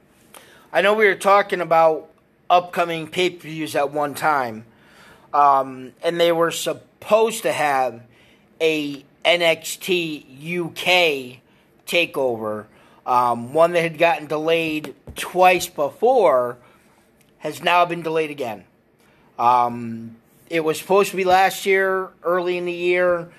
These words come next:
and then it got moved to October, and then from October it got moved to this year in June.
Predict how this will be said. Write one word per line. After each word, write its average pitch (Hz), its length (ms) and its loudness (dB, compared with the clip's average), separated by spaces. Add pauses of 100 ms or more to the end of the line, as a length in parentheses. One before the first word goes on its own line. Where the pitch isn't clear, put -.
(180)
and 143 160 -8
then 170 120 2
it 165 120 -2
got 160 200 2
moved 175 240 -6
to 165 60 -2
October, 190 600 0
and 175 100 -2
then 160 120 -2
from 160 180 -6
October 175 520 -2
it 170 60 -6
got 165 240 0
moved 165 280 -6
to 151 80 -8
this 175 260 -2
year 156 160 0
in 139 140 -6
June. 196 720 0